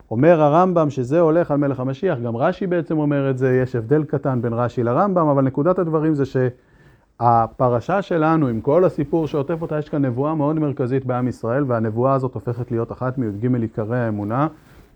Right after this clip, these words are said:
לפי הרמב"ם, שכל יהודי מצווה להאמין שיום יבוא ויבוא מלך המשיח ויגאל את עם ישראל.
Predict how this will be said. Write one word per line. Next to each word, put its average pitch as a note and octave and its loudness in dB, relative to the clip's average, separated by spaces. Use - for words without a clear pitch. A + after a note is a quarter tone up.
לפי C3 -2
הרמב"ם, D#3+ 0
שכל F3 2
יהודי E3 4
מצווה C#3+ -2
להאמין C3+ 0
שיום D3 0
יבוא C3+ 2
ויבוא A#2+ 0
מלך C3+ -2
המשיח C#3 -4
ויגאל A#2 -4
את G#2 -6
עם G#2 -6
ישראל. F#2+ -8